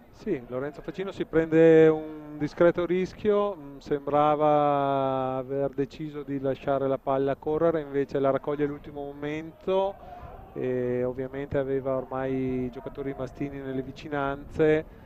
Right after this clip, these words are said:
per cui modesto il guadagno territoriale, palla posizionata sulle sedici yard circa.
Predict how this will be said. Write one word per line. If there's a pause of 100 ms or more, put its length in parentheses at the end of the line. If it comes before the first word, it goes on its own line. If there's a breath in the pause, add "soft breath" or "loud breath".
(540 loud breath)
per
cui
modesto
il
guadagno
territoriale,
palla
posizionata (960)
sulle
sedici
yard
circa.